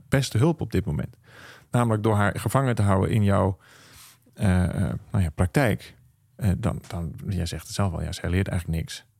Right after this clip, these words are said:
En, nou, de enige die op dat moment nog iets kan leren, dat is dan de coach.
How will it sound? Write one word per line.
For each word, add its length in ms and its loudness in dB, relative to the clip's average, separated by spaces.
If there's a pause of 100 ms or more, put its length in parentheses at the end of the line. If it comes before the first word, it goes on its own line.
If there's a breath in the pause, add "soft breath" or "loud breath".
(240)
En, 360 2
nou, 160 0
de 100 -4
enige 240 0
die 120 -2
op 60 -6
dat 120 0
moment 200 0
nog 100 -2
iets 120 -2
kan 160 -2
leren, 240 0
dat 160 -4 (100)
is 100 -6
dan 320 -2
de 120 -6
coach. 340 0